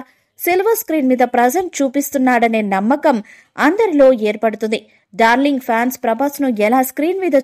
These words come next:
చూడాలనుకుంటున్నారో డైరెక్టర్ మారుతి అలా రాజాసాబ్ మూవీని డిజైన్ చేసి పిక్చరైజ్ చేస్తున్నారు.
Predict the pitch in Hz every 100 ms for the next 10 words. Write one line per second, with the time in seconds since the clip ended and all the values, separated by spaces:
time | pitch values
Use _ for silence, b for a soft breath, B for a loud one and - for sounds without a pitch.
0 | - 214 277 311 302 285 302 285 285 302
1 | 359 403 - b b b 202 202 214 214
2 | 202 208 220 240 294 202 220 b b 170
3 | 180 226 226 220 269 269 277 262 254 262
4 | 269 294 262 277 285 277 269 311 254 240
5 | B B B 330 330 403 359 302 - 185
6 | 190 214 202 196